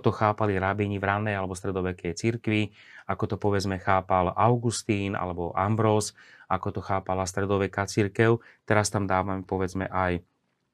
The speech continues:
zo pár myšlienok od Komenského. To znamená, že podchytávame,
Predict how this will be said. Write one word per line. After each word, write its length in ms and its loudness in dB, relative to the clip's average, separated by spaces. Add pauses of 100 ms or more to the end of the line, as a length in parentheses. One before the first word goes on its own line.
(280)
zo 160 2
pár 160 6
myšlienok 560 -2
od 160 -2
Komenského. 880 2
To 340 -12
znamená, 380 4
že 80 0
podchytávame, 720 4